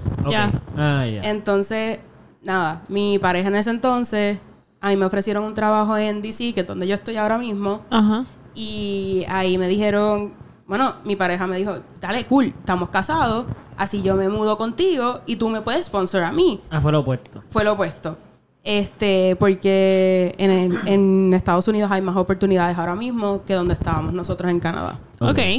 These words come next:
Speaker 3: Y obviamente, ya saben qué pasó al principio del veinte veinte.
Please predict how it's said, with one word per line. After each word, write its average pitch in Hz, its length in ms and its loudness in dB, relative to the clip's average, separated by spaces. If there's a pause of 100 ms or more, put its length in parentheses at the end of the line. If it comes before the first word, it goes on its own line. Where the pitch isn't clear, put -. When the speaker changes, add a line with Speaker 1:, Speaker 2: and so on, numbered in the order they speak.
(1200)
Speaker 3:
Y 220 440 -2
obviamente, 311 1000 4
ya 180 180 2
saben 196 420 -2
qué - 100 -6
pasó 202 400 -6
al 196 120 -2
principio 214 420 -4
del 220 140 -2
veinte 220 300 -4
veinte. 302 540 2